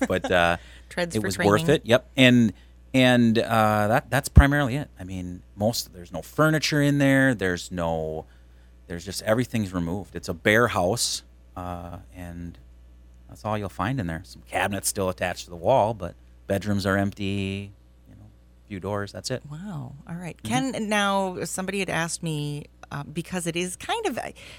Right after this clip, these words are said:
Speaker 2: it's kind of on the backside or in the middle of a, a smaller residential
Speaker 1: Yep.
Speaker 2: area. There are other people that live around
Speaker 1: Yep.
Speaker 2: here, and I know that we received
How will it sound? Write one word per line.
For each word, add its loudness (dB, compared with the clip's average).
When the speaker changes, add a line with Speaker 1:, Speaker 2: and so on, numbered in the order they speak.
Speaker 2:
it's -6
kind -2
of -2
on 2
the -4
backside 2
or 2
in -4
the 0
middle 0
of -2
a, 0
a -4
smaller -2
residential -4
Speaker 1:
Yep. -2
Speaker 2:
area. -2
There 0
are 2
other -2
people -6
that -2
live -2
around -4
Speaker 1:
Yep. 4
Speaker 2:
here, -6
and -6
I -4
know -4
that -8
we -6
received -10